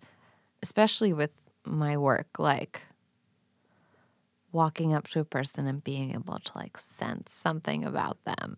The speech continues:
And whether it's ugly or dark or, like, extremely joyful and light, you know, it's so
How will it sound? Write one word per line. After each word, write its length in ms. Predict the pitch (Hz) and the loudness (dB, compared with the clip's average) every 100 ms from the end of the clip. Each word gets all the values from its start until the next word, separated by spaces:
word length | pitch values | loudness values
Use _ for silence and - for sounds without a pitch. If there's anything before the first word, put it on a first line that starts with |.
| - | 0
And 420 | 160 151 139 131 - _ | 4 4 2 -2 -6 _
whether 320 | 156 151 147 | 4 6 6
it's 200 | - - - - | 2 -2 -8 0
ugly 680 | 190 185 180 180 170 170 175 | 2 2 2 0 2 2 4
or 180 | 165 | 4
dark 420 | 151 156 156 156 - | 4 6 8 6 4
or, 60 | 156 | 2
like, 280 | 151 - - _ | 2 -2 -10 _
extremely 760 | - - - - 180 170 175 170 | -10 -6 -4 0 4 6 6 4
joyful 760 | - 160 156 - 156 156 156 - | 4 4 4 4 6 8 6 4
and 180 | 151 151 | 0 2
light, 500 | 147 151 156 156 - | 6 8 8 6 4
you 200 | - 190 | 8 10
know, 280 | 170 165 160 - - - - _ _ - | 12 12 12 8 -14 -20 -20 _ _ 10
it's 200 | 226 - | 10 10
so 560 | - 214 214 208 208 | 12 12 12 12 10